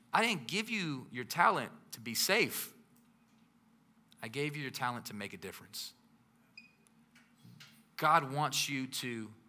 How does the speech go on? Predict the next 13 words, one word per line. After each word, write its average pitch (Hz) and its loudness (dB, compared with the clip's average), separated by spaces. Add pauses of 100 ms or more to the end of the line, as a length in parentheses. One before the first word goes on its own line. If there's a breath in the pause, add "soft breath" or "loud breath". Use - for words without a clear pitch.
(360 soft breath)
take 147 -2
what 143 -2
he's 120 -8
given 104 -6
you 98 -8
and 101 -8
say, 107 -2
"Okay, 107 -4
how 151 2
can 143 -6
I 113 0
use 117 -8
this - -8